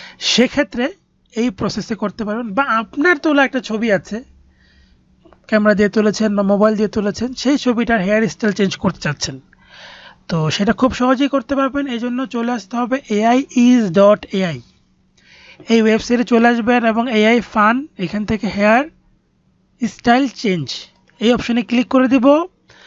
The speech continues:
এবং try for ফ্রিতে ক্লিক করে দিয়ে আমরা ছবিটা আপলোড করে দেব, আমাদের কাঙ্ক্ষিত ছবিটা। এবং এখানে ম্যান হেয়ার স্টাইল দেবো এবং আপ-, আপলোডে ক্লিক করে আমাদের কাঙ্ক্ষিত ছবিটা এখানে আপলোড করে দেব। So, এই ছবিটা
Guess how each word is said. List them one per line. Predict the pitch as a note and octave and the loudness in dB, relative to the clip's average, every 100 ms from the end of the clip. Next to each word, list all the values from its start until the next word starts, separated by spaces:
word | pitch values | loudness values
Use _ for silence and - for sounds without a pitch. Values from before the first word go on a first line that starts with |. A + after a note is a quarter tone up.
| - _ F#3+ | -20 _ -6
এবং | G3+ G3+ - | -4 -6 0
try | A3 A3+ - | 0 0 -2
for | A#3 - | -4 -4
ফ্রিতে | A#3 A#3+ A3+ - | -6 -4 -4 -4
ক্লিক | A#3+ A#3 A#3+ | -4 -4 -4
করে | A#3 A3 | -2 0
দিয়ে | B3+ A3+ | 0 0
আমরা | G3 F#3+ - | -2 -4 -2
ছবিটা | F#3+ F#3+ E3 | -2 0 -2
আপলোড | - E3+ - | -2 -4 -4
করে | D#3+ C#3+ | -8 -8
দেব, | C3 C3+ - _ _ _ _ _ _ - | -10 -14 -18 _ _ _ _ _ _ -4
আমাদের | F#3 F3+ G3 | -2 -2 -2
কাঙ্ক্ষিত | G3+ G3 - G#3 G3+ | -2 0 -4 -4 -4
ছবিটা। | G3 A3+ A3+ | -2 0 0
এবং | G#3 G3+ | -2 -4
এখানে | A3+ G#3 | -2 0
ম্যান | F#3+ G#3 G3 | 0 0 0
হেয়ার | G#3 G#3 | 0 -2
স্টাইল | - G#3 G3+ | -2 0 0
দেবো | G3 C4+ | 2 0
এবং | G#3 G3+ | 0 -2
আপ-, | E3+ _ - _ - | -4 _ -20 _ -8
আপলোডে | D3+ G#3 G#3 A3+ - | -2 2 4 2 0
ক্লিক | A3 F#3+ A3 | -4 -2 0
করে | A3 D4+ - _ _ _ _ _ _ _ - F3 | 2 2 0 _ _ _ _ _ _ _ -12 -6
আমাদের | F#3+ G3 G#3+ G#3+ | -4 -2 -2 0
কাঙ্ক্ষিত | A3 F3+ G#3+ A#3+ - | -2 -2 -4 -4 -4
ছবিটা | G3 G3+ B3 D4 | -2 0 2 0
এখানে | - F#3 G#3+ D#3+ | 0 -2 -2 -2
আপলোড | - E3+ - | -2 -4 -4
করে | E3 D3+ | -6 -4
দেব। | D#3+ A3+ C#4 | -2 -2 -2
So, | - F3+ | -4 0
এই | F#3+ | 0
ছবিটা | G3+ F#3+ | 2 2